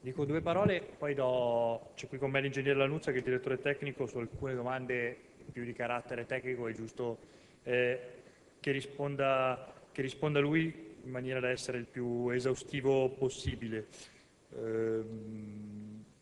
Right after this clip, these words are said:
però ci tengo a dire, noi abbiamo fatto un lavoro che è partito a dicembre dello scorso anno, per cui quindici mesi fa, in cui abbiamo chiesto con una gara a evidenza pubblica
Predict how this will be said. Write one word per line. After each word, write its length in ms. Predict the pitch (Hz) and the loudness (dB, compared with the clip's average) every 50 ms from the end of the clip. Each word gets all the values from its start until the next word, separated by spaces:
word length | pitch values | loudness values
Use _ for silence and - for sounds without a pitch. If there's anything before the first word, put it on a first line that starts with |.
| _ - | _ -2
però 320 | 156 147 170 196 190 - | 2 4 4 4 2 0
ci 120 | - - - | -6 -8 -4
tengo 200 | 143 143 135 143 | -4 -2 -2 -2
a 40 | 135 | 0
dire, 340 | 139 127 117 117 113 - - - - - | 0 0 -2 -2 -4 -6 -14 -20 -20 -16
noi 180 | - 143 165 196 | -10 -4 -4 -2
abbiamo 200 | 185 156 143 127 | 0 0 -2 0
fatto 280 | - 147 131 - - 131 | 0 -2 -2 -2 -2 -4
un 80 | 131 | -2
lavoro 680 | 131 131 127 139 160 175 175 180 180 190 185 - - - - - - - - - - | 0 0 2 2 2 4 6 6 4 4 2 -4 -10 -12 -14 -16 -16 -18 -18 -18 -14
che 280 | - - 131 117 117 - | -6 -4 -2 -2 -2 -4
è 100 | - 127 | -6 -6
partito 840 | 120 - 139 135 135 - - 170 175 185 180 - 180 175 175 180 175 | -4 -2 -4 -4 -4 -6 -6 -4 -4 -4 -4 -2 0 2 2 2 0
a 140 | - 131 123 | 0 -2 -2
dicembre 760 | - 131 120 - - 147 147 147 147 143 143 143 143 151 143 135 | -4 -6 -10 -8 -6 -6 -6 -4 -2 -2 0 0 0 -2 -2 -6
dello 160 | 131 117 120 | -8 -8 -10
scorso 400 | - - - 120 - - - 123 | -10 -8 -10 -10 -8 -6 -4 -2
anno, 420 | 117 113 107 107 110 110 113 120 120 | 0 0 -2 -4 -4 -6 -6 -8 -8
per 160 | - 127 - - | -10 -14 -12 -6
cui 160 | 127 127 113 | -6 -6 -6
quindici 400 | 117 120 123 123 120 - - 113 | -6 -6 -8 -8 -8 -8 -8 -6
mesi 240 | 120 120 110 117 110 | -6 -6 -6 -6 -4
fa, 320 | - 123 117 127 151 147 - - - - - - - - | -2 0 0 0 0 -2 -6 -16 -20 -20 -20 -20 -16 -10
in 160 | 135 135 131 | -10 -10 -8
cui 220 | - - 147 135 127 | -6 -4 -2 -2 -2
abbiamo 640 | 123 117 135 139 139 127 120 120 117 113 107 104 - - - - - - - - | -2 -2 -2 -2 0 0 -2 -4 -4 -6 -6 -8 -10 -16 -20 -20 -20 -20 -16 -8
chiesto 480 | - 147 143 131 123 - - - 120 | -2 0 0 0 0 -2 -6 -8 -8
con 120 | 107 123 120 | -8 -6 -6
una 140 | 127 123 | -6 -4
gara 260 | 123 131 135 131 127 120 | -2 0 0 0 0 -2
a 20 | |
evidenza 440 | 113 113 113 131 135 135 - 135 123 | -2 -4 -4 -4 -6 -6 -6 -6 -6
pubblica 600 | - 147 160 160 156 170 165 165 175 170 175 175 | -4 -2 -2 -2 0 0 0 0 0 0 0 -2